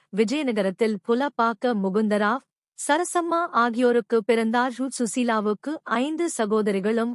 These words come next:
மூன்று சகோதரர்களும் உள்ளனர். இவரது தந்தை ஒரு வழக்குரைஞராக இருந்தார். அங்குள்ள பெண்கள் உயர்நிலை பள்ளியில் கல்வி பயின்றவர்.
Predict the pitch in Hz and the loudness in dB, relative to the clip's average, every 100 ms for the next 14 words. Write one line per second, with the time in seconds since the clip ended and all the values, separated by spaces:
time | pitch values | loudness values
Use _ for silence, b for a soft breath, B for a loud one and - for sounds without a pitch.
0 | - 214 247 311 320 330 - 208 233 226 | -6 -2 -2 -2 -4 -2 -2 0 0 0
1 | 202 196 220 214 190 190 190 180 165 - | 0 0 -2 -2 -2 0 0 -2 -4 -10
2 | _ _ _ _ _ _ _ _ - 247 | _ _ _ _ _ _ _ _ 2 2
3 | 240 196 180 214 233 247 277 - 233 254 | 2 0 0 2 2 0 -2 0 2 2
4 | 233 226 247 330 302 277 247 214 214 214 | 2 -2 -2 -2 -2 0 0 0 0 0
5 | 285 214 185 175 180 147 - _ _ _ | 0 0 0 0 -2 -4 -10 _ _ _
6 | _ _ _ _ _ - 240 240 247 277 | _ _ _ _ _ -2 2 2 2 0
7 | 285 240 240 247 294 320 - 247 277 320 | 0 0 2 2 0 -2 0 2 2 0
8 | 302 277 220 208 214 220 240 233 240 247 | -2 -4 0 0 2 2 0 0 0 0
9 | 254 254 202 185 180 180 170 | 0 -2 -2 0 0 -2 -4